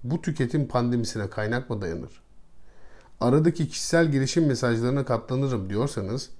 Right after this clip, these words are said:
daha az tüketip hafifledikçe kendinizi daha iyi hissedeceğinizi anlatan The Minimalist Lazy Now belgeselini tavsiye ederim. Ben izledikten sonra evdeki dört koli eşyamdan kurtuldum.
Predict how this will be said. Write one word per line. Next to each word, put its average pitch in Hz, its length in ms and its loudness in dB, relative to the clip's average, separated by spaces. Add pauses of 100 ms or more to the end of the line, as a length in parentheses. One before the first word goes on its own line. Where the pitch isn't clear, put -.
(220)
daha 117 120 4
az 165 240 4
tüketip - 500 -6
hafifledikçe 120 960 -2 (320)
kendinizi 123 640 0
daha 113 180 4
iyi 131 180 4
hissedeceğinizi 117 680 0
anlatan 113 540 -2 (340)
The 117 80 0
Minimalist 117 720 0
Lazy 117 320 0
Now 107 480 0 (200)
belgeselini 113 580 0
tavsiye 101 380 -2
ederim. 85 260 -4 (540)
Ben 131 160 4
izledikten 170 560 6
sonra 117 340 0
evdeki 127 500 2
dört 156 220 2
koli 127 180 2
eşyamdan 110 420 0
kurtuldum. 92 480 -6